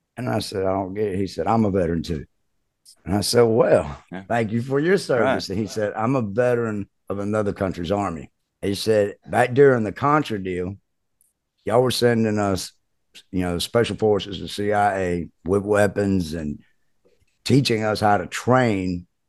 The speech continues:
Speaker 1: the Contras."
Speaker 2: Right.
Speaker 1: He said, "And that's what I was," he said, "Basically, I was a liaison. They were training me how to train my guys." He said, "And once I got 'em trained up," he said, "I was so impressed." And, and, you know, he,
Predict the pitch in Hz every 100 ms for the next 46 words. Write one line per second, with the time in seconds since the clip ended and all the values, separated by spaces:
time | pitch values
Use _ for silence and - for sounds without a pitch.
0 | _ _ _ - 95 123 143 104 98 95
1 | _ _ 98 98 _ _ - 87 104 101
2 | 95 107 - - 107 104 101 98 101 98
3 | 98 98 107 95 120 104 107 101 107 107
4 | 92 98 98 98 104 98 87 90 104 87
5 | - 107 101 87 101 85 95 87 - 95
6 | 98 90 90 92 98 92 78 _ _ _
7 | _ 120 117 127 113 98 90 95 123 127
8 | - - 95 104 110 101 - 107 110 110
9 | 107 98 101 92 98 95 - _ _ _
10 | _ - 110 120 107 - - 131 156 160
11 | 127 - - 127 110 65 - - _ _
12 | _ _ _ _ _ - _ _ 101 104
13 | 110 113 127 120